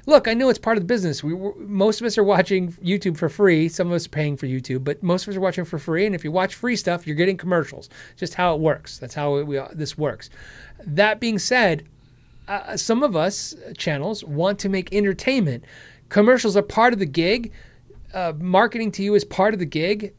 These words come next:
It, it, it is, you know, it just is. It's part of survival. And, and, but every day when I make content, I don't think, "Oh man, I hope this sells X amount of units,"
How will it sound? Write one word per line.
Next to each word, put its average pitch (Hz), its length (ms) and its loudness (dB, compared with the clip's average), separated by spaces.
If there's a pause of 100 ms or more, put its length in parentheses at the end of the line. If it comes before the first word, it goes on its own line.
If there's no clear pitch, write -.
It, - 200 -6
it, - 40 -14
it 175 400 4
is, 247 560 2
you 175 100 -4
know, 160 100 0
it 170 100 -2
just 208 180 -2
is. 190 440 4
It's - 300 -6
part 165 300 -2
of 170 80 -4
survival. 147 560 0
And, 131 100 -4
and, 139 460 -8
but 214 400 4 (760)
every 208 280 4
day 180 360 4
when 185 200 -4
I 180 60 0
make 170 280 -6
content, 170 540 -2 (100)
I 143 80 -2
don't 175 180 0
think, 165 220 -2
"Oh 247 180 6
man, 220 440 6
I 147 60 -2
hope 214 280 2
this 233 180 0
sells 214 380 2
X 202 260 -2
amount 214 220 2
of 175 60 -2
units," 196 560 -2